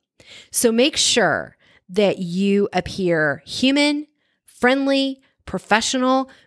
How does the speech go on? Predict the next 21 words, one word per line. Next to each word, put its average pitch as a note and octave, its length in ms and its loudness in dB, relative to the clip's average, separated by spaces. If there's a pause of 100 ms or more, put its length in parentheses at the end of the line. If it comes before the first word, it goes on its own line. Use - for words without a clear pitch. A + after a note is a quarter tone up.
Make A3+ 260 -2
sure - 260 -6
you G#3+ 280 -6
have G3 240 -4
a F3+ 80 -6
great F#3 640 -2
photograph E3 840 0
of F3 140 -2
yourself D#3+ 500 0
there. A2 340 -6 (560)
As C#4 160 2
a G4 80 2
side G3 380 2
note, D#3+ 320 0 (300)
I'm F#3 140 2
gonna E3 180 0
say C#3+ 220 -2
this. - 480 -10 (960)
Some A#3+ 320 0
law D#4 180 2
firms E3+ 640 -2